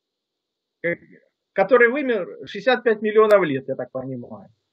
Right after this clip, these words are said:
Наверное, заспиртовали, вот принесли подарить. А спирт по дороге выпили, осталась только голова.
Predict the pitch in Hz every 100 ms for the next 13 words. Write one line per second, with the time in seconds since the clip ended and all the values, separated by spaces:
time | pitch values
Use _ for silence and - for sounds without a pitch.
0 | _ 147 156 202 185 185 202 190 185 220
1 | 185 156 143 - 147 156 - 160 151 151
2 | 143 117 _ _ _ _ _ _ - 131
3 | 220 180 160 165 170 160 170 208 147 131
4 | 135 - 160 - 147 135 156 120 -